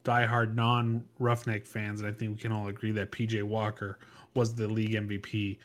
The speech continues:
of the twenty twenty season. The man, you know, what, I can't name another player that was more valuable than P J Walker was to the Houston Roughnecks, leading them to that five and oh victory.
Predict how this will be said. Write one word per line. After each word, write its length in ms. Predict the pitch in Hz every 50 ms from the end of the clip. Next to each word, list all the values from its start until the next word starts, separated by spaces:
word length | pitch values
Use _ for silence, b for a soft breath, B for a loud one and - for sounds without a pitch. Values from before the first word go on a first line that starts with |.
| B B B B B B B _
of 160 | 117 117 113
the 60 | 117 110
twenty 260 | - - 113 110 107
twenty 260 | - 117 107 104 104
season. 360 | - - - 117 107 107 104
The 100 | 104 107
man, 460 | 107 110 117 117 113 113 110 101 - - _ _ _ _ - - - _ _
you 100 | 123 113
know, 220 | 101 92 90 98 - _ _ _ _ _ - - _ _ _ _ 139 127 123 120 120
what, 220 | 127 139 143 127 131 139 139 135 135 - -
I 80 | 165 170
can't 220 | - - 202 156
name 180 | 151 151 151 143
another 200 | 135 127 117 113
player 260 | - - 127 123 117
that 100 | 113 110
was 100 | 113 113
more 160 | 117 113 113
valuable 440 | 110 110 110 110 110 110 107 107 101
than 180 | 107 104 101
P 120 | - - 107
J 100 | 107 104
Walker 400 | 101 101 98 101 98 - 98 98
was 260 | 98 98 98 92 -
to 60 | 107
the 80 | 104 98
Houston 260 | 101 - - - 101
Roughnecks, 420 | 98 92 90 - 104 95 95 -
leading 220 | - 101 101 101 101
them 140 | 98 95 92
to 80 | -
that 180 | - 98 95 -
five 220 | - 104 98 95
and 100 | 95 98
oh 80 | 95 95
victory. 360 | 98 98 98 - - -